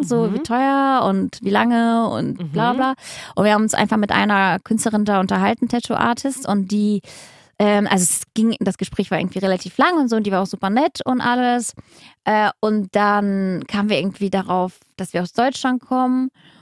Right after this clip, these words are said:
Speaker 1: und dass ich aber auch noch russische Wurzeln
Speaker 2: Mhm.
Speaker 1: kann, äh,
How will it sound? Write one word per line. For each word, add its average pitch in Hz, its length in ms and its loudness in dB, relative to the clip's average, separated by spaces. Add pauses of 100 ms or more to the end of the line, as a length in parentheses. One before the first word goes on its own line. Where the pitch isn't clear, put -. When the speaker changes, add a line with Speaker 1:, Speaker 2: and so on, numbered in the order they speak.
(280)
Speaker 1:
und 190 880 2 (100)
dass 180 180 -8
ich - 80 -4
aber 175 120 -2
auch 175 80 -2
noch 185 160 -2
russische 247 420 0
Wurzeln 240 400 2
Speaker 2:
Mhm. 226 100 -2
Speaker 1:
kann, 240 300 0
äh, 208 140 2